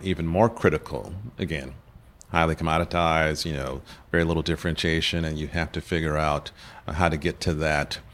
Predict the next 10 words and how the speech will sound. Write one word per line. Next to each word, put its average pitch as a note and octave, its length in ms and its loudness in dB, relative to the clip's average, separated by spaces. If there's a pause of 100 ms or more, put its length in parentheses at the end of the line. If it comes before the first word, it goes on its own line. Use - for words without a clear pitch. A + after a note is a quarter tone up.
(260)
what D2 180 0
makes E2+ 360 0
us D2 280 0
valuable, D#2 560 2
meaningful. D#2+ 600 -2
You F2 80 -2
know, D#2 80 0
we'll D2 100 -2
get D#2 160 -4
consumers, D2+ 720 -4